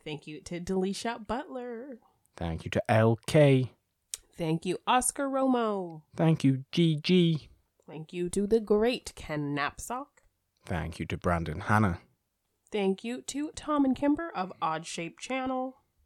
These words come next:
Speaker 2: Thank you, Eric Garcia.
Speaker 1: And thank you to the best hype man in the biz, Billy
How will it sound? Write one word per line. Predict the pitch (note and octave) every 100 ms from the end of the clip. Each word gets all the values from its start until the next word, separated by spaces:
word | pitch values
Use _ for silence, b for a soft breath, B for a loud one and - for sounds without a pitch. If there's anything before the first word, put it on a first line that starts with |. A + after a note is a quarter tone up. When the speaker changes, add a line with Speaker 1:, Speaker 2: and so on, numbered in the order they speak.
| -
Speaker 2:
Thank | F#2 F#2+ G2
you, | F#2+ -
Eric | A2 A2 - - -
Garcia. | C3 A#2+ - C#3+ C3+ A#2+ A2+ _ _ _ - -
Speaker 1:
And | F#3 G#3
thank | B3 A3
you | E3+
to | F#3+ G#3+
the | A3 B3
best | D#3+ G3+ G#3+ -
hype | F#3+ G#3+
man | D3+ G#3 G#3 A3+ G#3+
in | G#3+
the | A#3
biz, | F#3 G#3 C#4+ D4 D#4 D4+ D4 G#3+ - - _ _ _ - D#3
Billy | D3 B3+ D4+